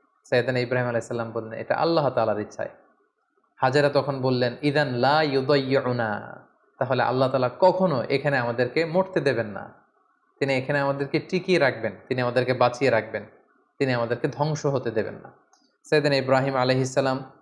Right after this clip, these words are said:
ইসমাইল আলাইহিস সালামকে এবং হাজেরাকে সেই তপ্ত মরুর বুকে রেখে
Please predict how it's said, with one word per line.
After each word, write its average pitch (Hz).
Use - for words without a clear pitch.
ইসমাইল 135
আলাইহিস 139
সালামকে 147
এবং 135
হাজেরাকে 135
সেই 131
তপ্ত -
মরুর 151
বুকে 135
রেখে 143